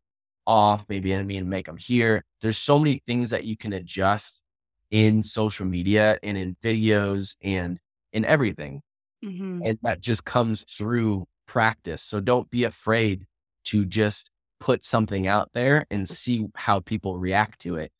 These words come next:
Speaker 1: because you never know. You may hit gold one of those times. You're like, "Okay, that's what I'm gonna run with." And the sooner you find that out, the sooner you can help your business out.
Speaker 2: Yeah.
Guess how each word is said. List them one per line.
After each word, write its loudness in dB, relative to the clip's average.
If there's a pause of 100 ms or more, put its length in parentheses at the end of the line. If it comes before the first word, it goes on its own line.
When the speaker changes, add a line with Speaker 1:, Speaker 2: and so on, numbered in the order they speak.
(180)
Speaker 1:
because 0
you -2
never 2
know. 4
You 0
may 2
hit -2 (960)
gold 0 (120)
one 0
of 0
those 0
times. 2
You're -6
like, -10
"Okay, 0
that's 2
what 0
I'm 0
gonna -6
run -4
with." -6 (560)
And -4 (360)
the 0
sooner 2
you -2
find -2
that -2
out, 4
the -10
sooner -6
you -10
can -12
help -10
your -14
business -2
out. -12 (300)
Speaker 2:
Yeah. -8